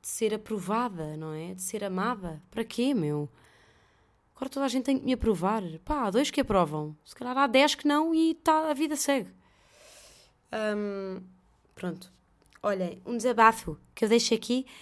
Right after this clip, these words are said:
que é uma coisa que eu tenho reparado muito. Eu sempre tive isto, atenção,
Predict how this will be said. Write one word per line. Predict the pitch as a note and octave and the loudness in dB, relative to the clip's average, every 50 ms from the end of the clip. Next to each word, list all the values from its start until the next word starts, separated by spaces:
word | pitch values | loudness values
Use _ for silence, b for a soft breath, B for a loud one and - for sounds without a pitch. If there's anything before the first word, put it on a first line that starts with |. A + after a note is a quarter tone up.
| B B | B B
que | B - | B -4
é | |
uma | A#3 A#3 | -4 -2
coisa | A#3 A#3+ G#3 F#3 F#3+ | -2 -4 -6 -6 -6
que | F#3 G#3+ | -8 -10
eu | G#3 | -10
tenho | G#3 A3 G#3+ G#3 | -10 -10 -12 -12
reparado | G#3 - - G#3+ G#3 G#3 G#3 G#3 G#3 | -12 -12 -12 -10 -8 -8 -8 -10 -10
muito. | G3 F#3 F3+ F3+ - - b b b b b b b b - | -8 -8 -10 -10 -12 -18 b b b b b b b b -10
Eu | F3+ | -8
sempre | - F#3 F#3+ F#3 | -6 -4 -4 -4
tive | F#3 - G3 G3 | -4 -4 -6 -6
isto, | F3+ - - | -8 -8 -8
atenção, | F#3+ F#3 F#3+ F#3 F#3 F#3 G3 F3 D#3 | -6 -4 -4 -4 -4 -6 -8 -8 -12